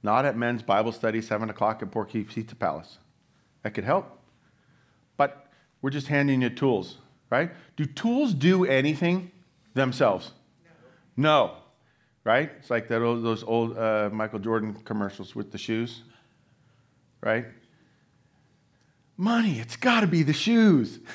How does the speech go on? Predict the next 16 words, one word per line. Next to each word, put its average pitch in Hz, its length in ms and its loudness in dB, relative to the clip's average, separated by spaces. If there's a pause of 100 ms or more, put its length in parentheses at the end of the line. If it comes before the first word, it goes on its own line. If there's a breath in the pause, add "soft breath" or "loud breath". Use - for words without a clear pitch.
<laughs> - 840 -20
Talking 113 260 0
about 113 160 -2
how 110 100 0
great 110 220 0
Michael 110 280 -2
Jordan's 107 320 -2
shoes 113 300 -4
are. 127 300 0 (400 soft breath)
Michael 135 240 -2
Jordan's 127 340 -2
shoes 120 260 -4
have 113 160 -4
never 113 220 0
done 113 320 0
anything. 113 580 -4